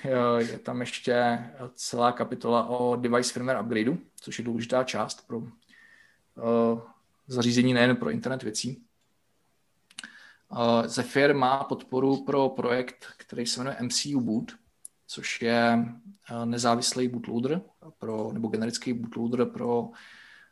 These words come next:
různé platformy. A Zephyr lze skonfigurovat tak, že vlastně integruje M C U Boot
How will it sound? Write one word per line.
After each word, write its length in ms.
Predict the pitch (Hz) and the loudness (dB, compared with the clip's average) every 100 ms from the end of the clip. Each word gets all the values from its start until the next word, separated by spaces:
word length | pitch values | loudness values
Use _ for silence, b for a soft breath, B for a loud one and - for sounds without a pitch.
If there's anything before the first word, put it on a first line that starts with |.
| - | -4
různé 300 | 120 117 131 | -2 0 0
platformy. 500 | 104 - 107 123 165 - _ _ _ _ _ _ _ _ | -2 -4 -2 0 -2 -10 _ _ _ _ _ _ _ _
A 640 | 113 110 110 110 110 - - | 0 2 4 2 0 -2 -8
Zephyr 380 | - 120 127 127 | -6 -4 0 2
lze 220 | 127 127 | 2 2
skonfigurovat 840 | 123 - 113 113 120 117 120 120 | 0 -2 -2 -2 0 2 2 0
tak, 220 | - 113 117 | -4 -4 -4
že 100 | 120 | -4
vlastně 640 | 117 - 120 120 117 117 - | -4 -4 -2 0 0 -2 -6
integruje 720 | 113 117 127 127 113 113 120 - | -6 -4 -2 0 0 0 -2 -8
M 140 | 117 | -8
C 260 | 113 - 127 | -6 -2 -2
U 40 | |
Boot 360 | 117 113 143 | 0 0 -2